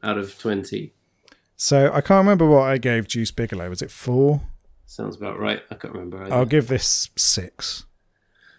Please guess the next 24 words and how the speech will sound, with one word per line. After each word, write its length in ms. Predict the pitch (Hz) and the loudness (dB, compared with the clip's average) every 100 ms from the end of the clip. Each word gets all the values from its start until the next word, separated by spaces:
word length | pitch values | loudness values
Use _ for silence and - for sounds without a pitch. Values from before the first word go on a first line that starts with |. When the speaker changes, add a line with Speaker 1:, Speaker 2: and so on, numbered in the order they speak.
| _ _ _ _ - | _ _ _ _ 4
Speaker 1:
Yeah, 400 | 196 185 175 156 - - - | 6 6 2 0 -6 -14 -16
that 100 | 160 | -12
sounds 280 | - 139 123 | -4 -2 0
about 240 | 120 107 | 0 2
right, 200 | 113 117 123 | 2 0 -2
doesn't 260 | 120 110 | -2 0
it? 160 | 107 - | 0 -4
I 40 | 117 | -2
mean, 160 | 117 | 0
it's, 280 | 117 110 - | 0 -2 -8
it's 220 | 131 131 | -10 -6
marginally 680 | 131 127 127 123 123 117 110 | 0 2 2 0 0 2 2
better 280 | 110 107 - | 0 -2 -6
than 160 | 139 110 | -10 -4
Deuce 240 | 107 95 | -4 -2
Bigalow, 380 | - 101 101 101 | -2 -2 -2 -4
but 120 | 95 | -4
it's 140 | 98 - | -6 -4
still 220 | 117 104 | -2 0
not 240 | 101 - - | -2 -4 -8
really 400 | 101 101 98 101 | -4 -2 0 -2
worth 320 | 104 107 - | -2 -4 -4
your 160 | 104 | -6
time. 340 | - 104 101 | -4 -6 -6